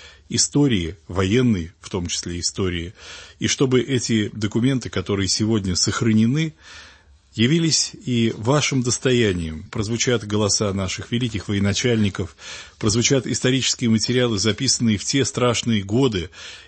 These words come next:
и в те торжественные годы, когда впервые раздалась весть о нашей великой победе, когда люди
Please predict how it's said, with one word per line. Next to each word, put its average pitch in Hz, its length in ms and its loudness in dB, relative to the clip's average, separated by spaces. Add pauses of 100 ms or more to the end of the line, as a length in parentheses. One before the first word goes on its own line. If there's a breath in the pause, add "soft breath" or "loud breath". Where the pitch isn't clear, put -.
и 104 240 0
в - 100 -10
те 110 180 0
торжественные 98 800 0
годы, 92 300 -2
когда 87 480 -6 (340 loud breath)
впервые 107 800 0 (440)
раздалась 101 640 0
весть 113 520 -2 (120)
о 92 80 -6
нашей 98 540 -2 (100)
великой 113 460 0
победе, 92 680 -2 (720 loud breath)
когда 107 680 2
люди 107 600 0